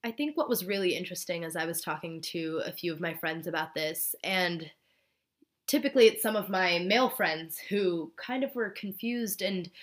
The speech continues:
weren't really aware of how prevalent the issue of catcalling is. Um, so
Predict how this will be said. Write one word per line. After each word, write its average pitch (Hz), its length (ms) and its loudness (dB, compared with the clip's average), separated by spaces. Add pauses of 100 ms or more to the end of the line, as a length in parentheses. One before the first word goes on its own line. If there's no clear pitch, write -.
(220)
weren't 233 220 4
really 330 220 6
aware 190 360 4
of 170 120 -4
how 160 220 -2
prevalent 185 640 -4 (140)
the - 140 -4
issue 175 220 0
of 156 140 -4
catcalling 151 640 -4
is. - 360 -10 (420)
Um, 160 480 2
so 196 540 2